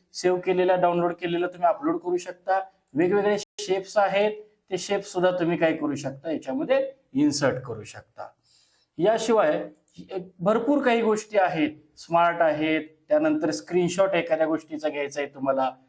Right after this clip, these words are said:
ते सुद्धा तुम्हाला घेता येतं. आता हे पेज लेआउट मध्ये काय आहे, तर तुम्हाला एखाद्या पेजची साईज, तुम्हाला साईज बाबा ना कोणती पाहिजे, ए फोर साईज पाहिजे, लेटर पाहिजे, त्यानंतर लीगल पाहिजे, ए फाईव्ह पाहिजे, साईज करता येते.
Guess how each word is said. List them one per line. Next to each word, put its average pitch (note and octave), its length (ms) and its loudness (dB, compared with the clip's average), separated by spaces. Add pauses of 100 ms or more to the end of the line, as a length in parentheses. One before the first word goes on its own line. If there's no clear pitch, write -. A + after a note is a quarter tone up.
(180)
ते C#3+ 80 0
सुद्धा A#2+ 240 -10
तुम्हाला A#2+ 320 -6
घेता C3+ 320 -6
येतं. - 280 -20 (680)
आता F3+ 160 0
हे B3+ 160 -2
पेज A#3+ 260 0
लेआउट A#3 360 2
मध्ये A3 220 -2
काय G3+ 240 2
आहे, C3 540 -4 (200)
तर F3 80 -2
तुम्हाला F3 320 0
एखाद्या E3+ 280 2 (120)
पेजची D#3 340 -4
साईज, A#2+ 600 -2 (320)
तुम्हाला C#3+ 280 2
साईज C#3 360 0
बाबा C#3 200 2
ना D3 80 2
कोणती F3 320 -4
पाहिजे, B2 400 -4
ए C3 40 -4 (100)
फोर C#3+ 120 -4
साईज B2 320 -6
पाहिजे, B2 460 -8
लेटर C3 300 -2
पाहिजे, B2 600 -14 (320)
त्यानंतर C3 460 2
लीगल C#3 480 2
पाहिजे, B2 400 -4 (140)
ए C#3+ 100 -6 (120)
फाईव्ह B2+ 220 -6
पाहिजे, A#2 540 -12 (200)
साईज D3 420 0
करता D#3 240 2
येते. D#3 420 -2